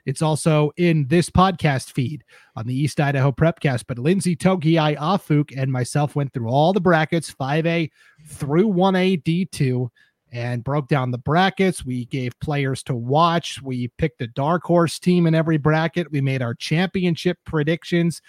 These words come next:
So if you want good volleyball content, that's where you'll find it. Just quickly, I would say stories from East Idaho this week are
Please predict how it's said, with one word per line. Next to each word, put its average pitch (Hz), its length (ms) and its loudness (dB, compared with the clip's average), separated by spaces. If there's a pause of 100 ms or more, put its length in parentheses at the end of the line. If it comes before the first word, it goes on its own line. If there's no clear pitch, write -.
(280)
So - 160 -12
if 113 100 -12
you 170 120 4
want 165 320 4
good 170 240 4
volleyball 151 520 4
content, 151 540 0 (380)
that's 147 400 0
where 147 120 2
you'll 127 180 0
find 131 260 0
it. 113 140 -6 (100)
Just - 300 -2
quickly, 131 640 -2
I 131 120 -2
would 127 200 -4
say 135 380 0 (200)
stories 190 560 2
from 151 220 0
East 151 200 -2
Idaho 151 380 4
this 135 240 -4
week 139 340 -6
are 120 540 -6